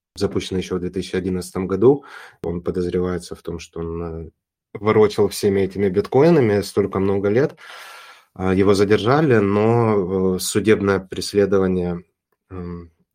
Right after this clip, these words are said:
которое длилось там что-то около шести лет, ну, то есть расследование, которое же длилось около шести лет,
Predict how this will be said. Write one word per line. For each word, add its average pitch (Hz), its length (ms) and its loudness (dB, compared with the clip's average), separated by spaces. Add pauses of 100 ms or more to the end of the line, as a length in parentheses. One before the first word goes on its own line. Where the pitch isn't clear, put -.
(120)
которое 101 320 2
длилось 98 400 2
там 92 180 -6
что-то 92 300 -6
около 87 480 -6
шести - 320 -8
лет, 131 220 2
ну, 110 80 2
то 110 80 2
есть - 120 -8
расследование, 92 600 0
которое 90 300 -6
же 90 200 -4
длилось 95 460 -2
около 92 240 -4
шести 98 300 -4
лет, 123 280 0